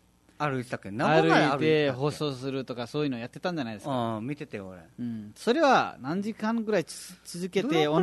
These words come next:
Speaker 1: だったの？
Speaker 2: 女村までとか。でも、十時間では着くんじゃないかな。
Speaker 1: 十時間は着かんだろう。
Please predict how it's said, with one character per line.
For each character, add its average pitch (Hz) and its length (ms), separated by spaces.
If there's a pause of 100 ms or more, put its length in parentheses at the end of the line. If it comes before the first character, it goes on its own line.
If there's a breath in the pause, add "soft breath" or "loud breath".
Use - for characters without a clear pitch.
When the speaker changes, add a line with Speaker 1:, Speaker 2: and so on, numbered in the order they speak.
Speaker 1:
だ 196 80
っ 170 40
た 190 120
の？ - 0
Speaker 2:
女 - 0
村 185 80
ま 175 120
で 170 140
と 156 100
か。 110 300 (680 soft breath)
で 214 80
も、 233 80
十 208 120
時 440 360
間 453 160
で 285 120
は 185 100
着 - 220 (600)
く - 180
ん 302 140
じ 165 140
ゃ 151 60
な 139 140
い 123 60
か - 60 (640 soft breath)
な。 120 240
Speaker 1:
十 147 160
時 135 60
間 131 260
は 135 140
着 - 180
か 202 220
ん 247 100
だ 247 140
ろ 226 480
う。 101 100